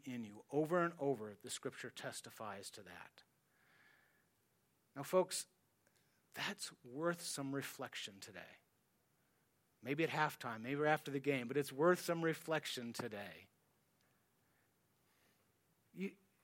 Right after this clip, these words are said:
you can't, most of us can't even grasp the size and the enormity of the Milky Way galaxy. There are billions of galaxies out there.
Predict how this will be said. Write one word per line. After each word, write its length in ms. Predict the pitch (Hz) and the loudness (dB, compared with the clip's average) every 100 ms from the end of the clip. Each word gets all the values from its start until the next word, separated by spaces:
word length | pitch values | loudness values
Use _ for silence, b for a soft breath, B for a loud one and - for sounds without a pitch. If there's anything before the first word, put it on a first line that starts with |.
| _ | _
you 120 | 190 | -4
can't, 320 | 214 - 254 - - _ | 2 6 4 2 -12 _
most 260 | 185 220 - | -2 0 2
of 80 | |
us 140 | 214 - | 2 2
can't 280 | - 202 196 | -2 -4 -2
even 220 | 175 156 | -2 -2
grasp 640 | 139 131 139 143 123 - - - - | -4 0 2 2 2 -4 -10 -20 -10
the 80 | 139 | -4
size 580 | - - 143 143 156 143 | 0 0 4 6 6 4
and 160 | 135 | 0
the 40 | 131 | 0
enormity 680 | 131 143 151 135 131 123 - - | 0 2 2 0 -2 -6 -6 -4
of 300 | 131 127 113 B B B - | -2 -2 -6 B B B -8
the 60 | 123 | -4
Milky 420 | 139 160 160 160 | 2 0 2 -2
Way 200 | 143 143 | 0 -2
galaxy. 800 | 139 120 127 107 - - - - B B B - | -2 -2 -4 -6 -8 -8 -12 -20 B B B 10
There 180 | 247 | 12
are 160 | 240 247 | 12 12
billions 720 | 165 - 262 339 330 294 240 | 12 12 12 12 12 12 12
of 160 | 240 180 | 12 12
galaxies 840 | 233 269 285 - 202 180 135 - - | 12 12 12 12 8 6 4 4 10
out 240 | 175 156 | 10 10
there. 420 | 170 135 110 - | 4 4 0 -6